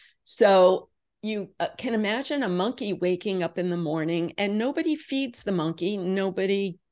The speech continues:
has a refrigerator or a supermarket. So the monkey has to look for food. It looks around,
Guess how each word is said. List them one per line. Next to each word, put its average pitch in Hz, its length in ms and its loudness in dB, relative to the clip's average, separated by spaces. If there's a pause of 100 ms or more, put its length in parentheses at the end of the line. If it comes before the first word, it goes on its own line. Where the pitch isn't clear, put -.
has 170 300 0
a 151 160 0
refrigerator 180 1080 0
or 170 220 0
a 165 60 -2
supermarket. 165 840 -2 (300)
So - 140 -8
the 233 60 2
monkey 269 320 -2
has 262 280 -6
to 240 100 -2
look 202 240 -6
for 202 140 -4
food. - 420 -6 (400)
It 196 180 2
looks 269 240 -2
around, 208 500 2